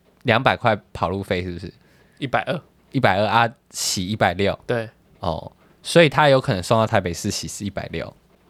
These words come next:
Speaker 1: 因为台北市比较贵嘛。
Speaker 2: 可是我找的那间也在台北市啊。
Speaker 1: 哦，也在台北市啊。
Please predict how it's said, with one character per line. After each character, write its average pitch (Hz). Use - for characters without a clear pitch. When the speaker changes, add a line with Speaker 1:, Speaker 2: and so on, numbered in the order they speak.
Speaker 1:
因 -
为 135
台 127
北 107
市 -
比 87
较 85
贵 85
嘛。 55
Speaker 2:
可 131
是 127
我 143
找 113
的 120
那 127
间 123
也 113
在 123
台 123
北 123
市 -
啊。 110
Speaker 1:
哦， 123
也 123
在 143
台 143
北 110
市 160
啊。 117